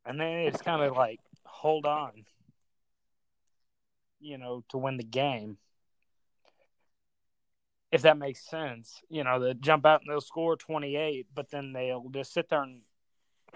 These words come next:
run the clock, you know. Uh,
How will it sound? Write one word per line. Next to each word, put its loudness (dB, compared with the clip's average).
run 8
the 0
clock, 10
you -2
know. 0
Uh, 10